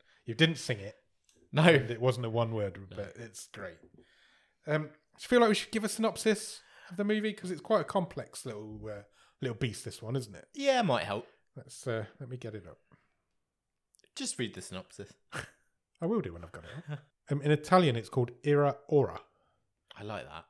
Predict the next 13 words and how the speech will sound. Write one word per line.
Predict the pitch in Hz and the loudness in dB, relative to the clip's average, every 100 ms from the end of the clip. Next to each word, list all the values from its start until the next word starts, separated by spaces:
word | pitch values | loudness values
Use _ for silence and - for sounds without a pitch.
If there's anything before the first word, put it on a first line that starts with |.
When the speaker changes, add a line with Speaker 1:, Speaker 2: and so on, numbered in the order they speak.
| _ | _
Speaker 2:
She's | - 139 117 | -10 -10 -6
married | 101 95 - | -4 -6 -6
to | 98 95 | -8 -10
Taika | - 107 - | -8 -8 -8
Waititi, | 92 104 - 127 208 180 - 190 | -8 -4 -2 2 6 10 12 10
<laughs> | |
isn't | 151 - | 6 4
she? | 160 160 - - - - - - - - - - _ - - - - - _ _ _ - 370 349 - _ _ - - - _ _ 139 - - _ _ _ 277 247 - - - | 4 2 -2 -6 -6 -8 -6 -8 -10 -14 -18 -20 _ -20 -20 -20 -20 -20 _ _ _ -6 -6 -6 -12 _ _ -20 -20 -20 _ _ -6 -6 -14 _ _ _ -12 -10 -12 -12 6
Speaker 1:
Uh, | 175 185 | 10 10
in | 208 | 10
this | 214 | 6
time-jumping | - - 220 208 220 208 190 | 6 8 8 10 8 8 4
dramedy, | 147 175 180 143 113 120 | 10 10 10 8 6 4